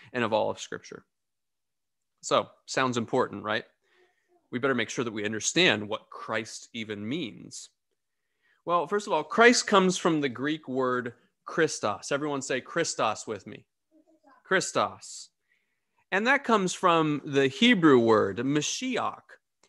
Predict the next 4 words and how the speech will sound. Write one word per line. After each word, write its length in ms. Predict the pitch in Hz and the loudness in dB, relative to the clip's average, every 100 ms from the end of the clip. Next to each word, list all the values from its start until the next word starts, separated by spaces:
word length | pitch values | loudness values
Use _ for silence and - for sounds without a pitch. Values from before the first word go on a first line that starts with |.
| _ _ _ _ | _ _ _ _
Christ 640 | - - 226 254 254 - - | -14 -2 0 2 -2 -8 -12
literally 640 | 196 202 226 240 202 185 | -10 -2 0 2 0 -2
means, 720 | 160 170 185 156 131 123 117 - | -6 -8 -4 -4 -2 -4 -6 0
uh, 260 | 131 127 | 2 2